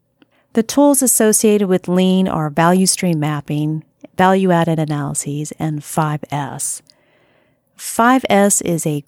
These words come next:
quality tool. The basic idea is that waste hides in dirt and clutter. Like an empty, dirty plate in a teenager's room will be found if the room is kept tidy, but lost for weeks if the room is a mess. The same principles can be applied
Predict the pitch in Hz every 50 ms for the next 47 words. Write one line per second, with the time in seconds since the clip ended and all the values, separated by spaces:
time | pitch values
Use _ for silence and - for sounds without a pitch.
0 | _ - - - 165 151 147 143 139 139 143 143 - - - 123 120 120 117 -
1 | 143 _ _ _ _ _ _ _ _ _ _ - 208 196 190 226 262 254 - 269
2 | 247 - 220 202 196 190 190 185 180 180 175 170 170 175 170 - - - - 180
3 | 185 196 190 - - - - - 170 165 160 165 165 170 - 151 143 147 143 139
4 | - 160 156 160 - - 151 143 - - - - 143 143 139 - - - - -
5 | _ _ _ _ _ _ _ _ _ _ _ _ _ _ _ - - 208 208 -
6 | 240 233 240 254 262 254 - 254 240 226 240 233 233 233 226 226 - - 240 233
7 | 214 - - 151 143 147 147 - - 190 190 190 190 190 180 180 170 - - -
8 | 190 175 156 135 127 139 156 160 - 175 165 - - 180 185 185 180 180 160 160
9 | - - 160 151 160 165 160 156 147 156 - - - 143 143 - - - 202 220
10 | 196 - - - 147 175 _ _ _ _ _ _ _ _ _ _ _ _ _ -
11 | - 185 175 - 175 185 196 202 - - - 202 185 175 208 202 180 160 156 -
12 | - 156 - 165 151 143 160 165 160 151 139 151 147 151 151 135 117 - - -
13 | - - - - _ _ _ _ _ _ _ _ _ _ _ - 180 170 - -
14 | 233 233 233 220 - - - - 170 - - 180 - 170 170 170 170 - - 175
15 | 165 156 156 151 151 - - - 147 143 135 131 127 -